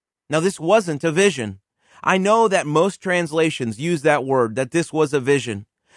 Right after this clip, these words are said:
But Daniel wasn't seeing Gabriel in a vision. Daniel was in his upper room praying, and Gabriel actually came to him. When we see the word vision in the book of Daniel,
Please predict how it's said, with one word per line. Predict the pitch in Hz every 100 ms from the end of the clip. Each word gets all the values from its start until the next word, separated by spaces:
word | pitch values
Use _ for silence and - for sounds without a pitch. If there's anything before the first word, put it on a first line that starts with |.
| -
But | - 160
Daniel | 160 202 254 220
wasn't | 175 196 196 180
seeing | - 208 202 147
Gabriel | 170 208 151 135 139
in | 160
a | 170
vision. | 156 196 147 123
Daniel | 123 180 214 190
was | 165 160
in | 180
his | 180 151
upper | - 180 175
room | 156 175 220 139 107
praying, | - 214 196 131 110 - -
and | 196 170
Gabriel | 139 214 180 147 139 -
actually | 196 220 - 196 190 - _
came | 214 214 190 143 131 - _
to | - 226
him. | 165 127 104 95 _ _ _ _ _ _ _ -
When | 160
we | 220
see | - 208
the | 160
word | 160 170 139
vision | 175 147 135
in | 139
the |
book | 139 170
of | 139
Daniel, | 147 170 156 127